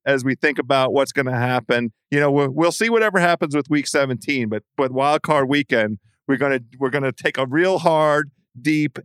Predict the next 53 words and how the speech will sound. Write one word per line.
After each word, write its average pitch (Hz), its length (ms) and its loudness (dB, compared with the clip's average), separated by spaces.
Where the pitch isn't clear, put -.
analytical 175 800 0
look 135 280 0
at 127 180 0
what 143 260 -2
Pittsburgh 127 580 -2
brings 143 300 2
to 160 120 0
the 127 120 0
table. 123 540 0
Now, 156 140 4
we've, 175 300 2
we've 175 140 -6
talked 226 240 0
a 190 60 0
whole 233 160 2
bunch 202 360 0
about 156 540 0
the 156 240 2
A 175 180 2
F 147 180 2
C. 117 540 -4
Let's 180 220 2
go 214 160 0
ahead 196 180 2
and 170 80 -2
get 165 160 2
into 151 180 0
some 160 220 0
of 147 100 0
these 135 280 0
N 151 180 -2
F 143 120 0
C 113 500 -4
scenarios 135 640 0
as 110 140 -6
well. 131 260 2
I 135 80 0
wanna 214 260 0
start 202 300 0
with 185 140 -2
the 175 100 0
one 170 180 0
that 165 100 2
I 160 120 2
think 220 300 -2
is 214 140 0
maybe 190 360 0
kind 196 240 0
of 180 80 -2
the 170 120 0
easiest, 165 680 -2
which 156 300 -2
is 156 480 2